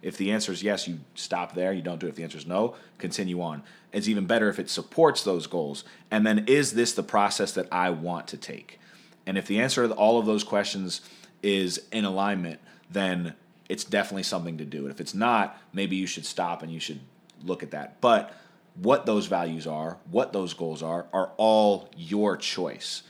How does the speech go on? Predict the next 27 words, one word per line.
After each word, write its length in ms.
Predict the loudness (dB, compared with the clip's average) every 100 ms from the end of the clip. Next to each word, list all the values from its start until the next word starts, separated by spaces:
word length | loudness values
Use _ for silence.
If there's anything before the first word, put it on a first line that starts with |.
| _
There 120 | -4 -2
isn't 280 | -2 0
a 100 | -2
right 520 | -6 -6 0 2 0 -6
thing 360 | -6 -4 -4
for 120 | -6
you 140 | -8 -8
to 80 | -8
do. 200 | -10 -8
There 140 | -2
isn't 240 | -2 -2
a 60 | -6
right 380 | -4 0 0 2
way 180 | -2 -4
for 100 | -6
you 80 | -8
to 120 | -8
operate. 400 | -12 -6 -6 -6
There 100 | -4
isn't 300 | -4 -4 -4
a 100 | -6
right 460 | -2 0 2 -2 2
goal 220 | 4 4
for 120 | 0
you 120 | -4
to 80 | -4
have. 480 | 0 2 2 0